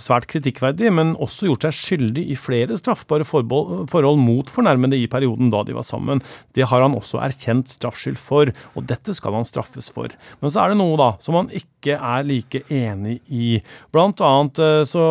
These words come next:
er det post tre i tiltalen, det er kvelertak mot, eh, kvinnen. Eh, da, da mener forsvarerne og Høiby at, eh, de kvelertakene var ikke like hardt som det påtalemyndigheten mener.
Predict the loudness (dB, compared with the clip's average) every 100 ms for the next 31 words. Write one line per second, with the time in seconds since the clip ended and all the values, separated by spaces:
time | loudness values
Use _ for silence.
0 | 4 4 2 0 -2 -6 -6 -10 -6 -2
1 | -2 -2 -2 -2 -2 0 2 2 2 0
2 | 0 0 0 -2 -4 -6 -10 -4 -2 -2
3 | -2 -2 0 0 -2 -2 -2 0 0 -4
4 | -14 -4 0 2 2 -2 -4 2 4 4
5 | 4 4 4 4 4 2 0 -2 0 2
6 | 2 2 2 2 2 0 0 -2 -2 0
7 | 0 -2 -4 -4 0 0 0 -2 0 4
8 | 2 2 -2 -4 -2 -4 -4 -8 -6 -6
9 | _ -12 -8 -2 2 2 2 -2 _ 0
10 | 0 2 -2 -2 -2 -2 -2 -4 -8